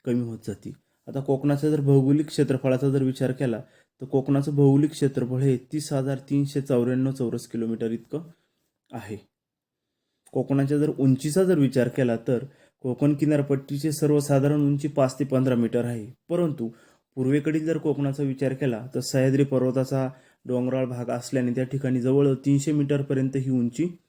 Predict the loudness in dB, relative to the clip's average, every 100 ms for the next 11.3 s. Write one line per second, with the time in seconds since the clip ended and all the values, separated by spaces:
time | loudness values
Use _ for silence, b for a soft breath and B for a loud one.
0 | _ _ _ _ -8 -4 -6 -6 -14 -14
1 | _ _ _ _ _ _ _ _ _ _
2 | _ _ _ _ _ _ _ _ _ _
3 | -4 -2 0 0 -2 -2 -2 -2 0 -2
4 | 0 -2 -2 -4 -8 -10 _ -8 -6 -6
5 | -6 -8 -10 -10 -14 -16 _ _ _ _
6 | -8 -2 0 2 0 0 0 2 4 4
7 | 2 2 4 6 4 2 2 0 -2 0
8 | 0 0 -2 0 -2 -2 -4 -4 -4 -4
9 | -4 -8 -8 _ _ _ -8 -4 -2 -2
10 | -4 -4 -4 2 2 4 2 4 2 2
11 | 0 0 -2